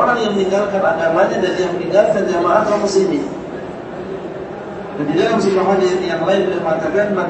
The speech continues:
baddala dinahu faqtuluh." Barang siapa yang mengganti agamanya, yaitu dari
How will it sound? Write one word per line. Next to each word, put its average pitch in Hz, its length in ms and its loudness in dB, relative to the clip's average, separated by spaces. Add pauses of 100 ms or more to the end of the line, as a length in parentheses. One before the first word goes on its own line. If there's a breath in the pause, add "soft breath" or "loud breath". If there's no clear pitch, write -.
baddala 170 640 0
dinahu 208 480 4
faqtuluh." 220 560 0 (1300)
Barang 165 240 0
siapa 202 320 2
yang 190 160 2
mengganti 214 480 2
agamanya, 190 800 2
yaitu 175 160 0
dari 175 240 2